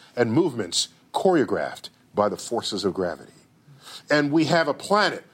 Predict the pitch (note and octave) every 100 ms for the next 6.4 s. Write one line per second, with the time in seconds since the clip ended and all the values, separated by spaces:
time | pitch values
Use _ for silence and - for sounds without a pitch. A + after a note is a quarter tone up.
0 | _ - E3+ F3 E3+ D#3+ C#3+ - G3+ -
1 | G2+ E2 - A#2+ A#2+ - C3 B2 - C#3
2 | G#2+ - - - - D3+ - G#3 B3+ F3
3 | - _ _ _ _ _ - - E4+ G#3
4 | F3 E3 E3 E3 G#3+ G#3+ - C3 - -
5 | - _ _ _ _ _ E3+ G3 F3+ A3
6 | C#4 F#3 G2+ -